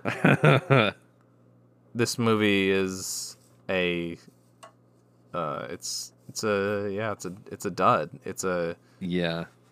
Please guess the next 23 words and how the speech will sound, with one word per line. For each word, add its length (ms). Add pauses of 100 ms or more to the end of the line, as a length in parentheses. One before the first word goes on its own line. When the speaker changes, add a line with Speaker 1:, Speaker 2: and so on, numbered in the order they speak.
(320)
Speaker 2:
catastrophe. 1000 (320)
It's 200
a, 320 (1400)
uh, 500 (520)
Speaker 1:
Huge 320
pile 320
of 100
shit. 380 (300)
Speaker 2:
<laughs> 280
Yeah, 320 (160)
it's 240
a 340 (600)
disaster, 760 (200)
you 220
could 160
say. 260 (240)
Speaker 1:
Yep. 240 (260)
Speaker 2:
Ver-, 400
yeah, 300
very, 580
uh, 460
apt 340
title. 480